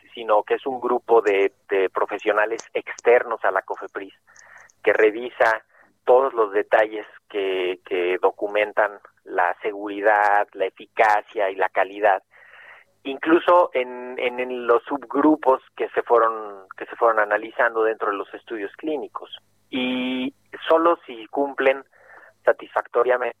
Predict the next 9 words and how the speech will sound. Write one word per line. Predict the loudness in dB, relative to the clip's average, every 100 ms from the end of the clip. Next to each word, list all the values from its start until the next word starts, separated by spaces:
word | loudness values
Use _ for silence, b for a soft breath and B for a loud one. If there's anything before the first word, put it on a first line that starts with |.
| _
los | -14 -12
requisitos | -12 -14 -16 -16 -18 _ _ _ _ _ _
muy | -6 -4
bien | 0 0
preestablecidos, | 0 -4 -2 -4 -4 -16 -14 -10 -4
o |
sea, | 0 0
tampoco | 0 -4 0 2
es | 2